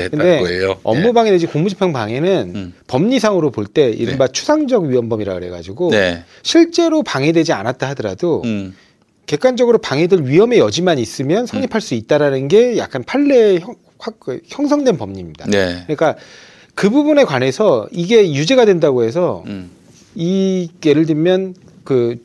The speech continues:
Speaker 2: 조국 교수 따님의 입학이 반드시 필연적으로 취소돼야 되는 구조는 아니라는 거예요.
Speaker 1: 음.
Speaker 2: 근데 저는 정말 안타까운 게 부산대가 너무나 쉽게 그 판결이 확정됐다는 이유 하나만으로 그냥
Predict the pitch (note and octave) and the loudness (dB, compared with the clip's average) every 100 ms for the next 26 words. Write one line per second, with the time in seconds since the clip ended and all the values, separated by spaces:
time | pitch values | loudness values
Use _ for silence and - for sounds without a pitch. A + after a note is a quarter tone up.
0 | _ - - - - _ - _ - E3 | _ -20 -20 -20 -20 _ -20 _ -6 -2
1 | F3 E3 C4 B3 B3+ B3+ A#3+ A3+ G#3 A3 | 0 0 2 2 4 2 0 -2 -2 -2
2 | C4+ C#4 - - - D3 D#3+ G3+ G3 C3 | -2 -6 -14 -20 -10 -4 -2 -2 -2 -2
3 | F#3 F#3+ - - F4+ E4+ D#4 - - C4+ | -2 -2 -4 0 2 4 2 0 -2 2
4 | A3+ G#3 F#3 E3+ C#3 B2+ C#3 - G#2+ D3 | 4 4 2 0 -2 -2 -2 -2 -2 -2
5 | C#3+ F2 D2+ D#2 A#2 A2 G2+ F2+ E2+ D#2+ | -2 -6 -12 -8 -4 -2 -2 -4 -6 -12
6 | - _ _ - F3 G3+ B3 B3 _ _ | -20 _ _ -8 0 4 4 0 _ _
7 | _ _ _ - F#3 A#3 E3+ A3+ D#3+ A2 | _ _ _ -2 0 2 0 2 2 0
8 | D#3 C#3+ A#2+ D#3 F3 G2 F2+ _ - A3 | -2 0 -2 -2 -4 -4 -12 _ -4 -2
9 | B3 A3 F3+ D3 A3 C4+ B3 A3+ G#3 - | 2 2 4 2 0 -2 0 0 -2 -6
10 | _ - B3+ B3+ F3+ F3 D#3+ - _ _ | _ 0 4 4 2 -4 -12 -20 _ _
11 | _ _ - B3 A#3 C#4+ C#4+ B3+ G#3+ C#4+ | _ _ -8 -6 -2 -2 0 0 -2 -4
12 | E4+ D#4 D4 D4 A#3+ G3 C#3+ F3+ A3+ B3 | -2 -2 -2 -4 -2 -2 0 0 -2 -2
13 | F#3 C3+ E3 G3 D#3+ C#3+ | 0 0 -2 0 -2 -2